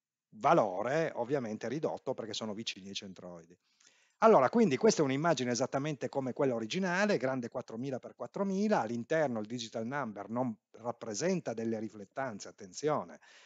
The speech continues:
ma rappresenta la distanza di quella cella nello spazio a sei dimensioni dello scatter plot dal centroide dell'acqua, così come l'abbiamo estratto dalla roi, e che ha in ogni caso ereditato anche tutte le caratteristiche relative alla georeferenziazione.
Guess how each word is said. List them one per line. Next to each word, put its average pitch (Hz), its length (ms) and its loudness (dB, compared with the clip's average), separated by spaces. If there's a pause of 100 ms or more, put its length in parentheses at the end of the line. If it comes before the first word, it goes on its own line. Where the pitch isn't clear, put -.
(140)
ma 110 100 -6
rappresenta 113 580 -2
la 104 120 -2
distanza 101 920 -6 (480)
di 117 100 -10
quella 127 300 0
cella 95 640 2
nello 98 220 -12
spazio 131 540 -2
a 101 40 -2
sei 143 160 -2
dimensioni 127 420 -4
dello 120 120 -4
scatter 123 320 -6
plot 147 300 0
dal 113 140 -4
centroide 123 480 -4
dell'acqua, 113 520 -2
così 107 240 -10
come 104 200 -6
l'abbiamo 104 280 -10
estratto 113 360 -8
dalla 120 260 -2
roi, 151 500 -4 (440)
e 214 360 6
che 190 140 6
ha 113 200 4
in 135 160 -2
ogni 202 180 4
caso 131 320 0
ereditato 110 640 -4
anche 104 280 -10
tutte 120 280 -12
le 95 100 -12
caratteristiche 104 960 -12
relative 98 480 -16
alla 98 140 -10
georeferenziazione. 95 1120 -12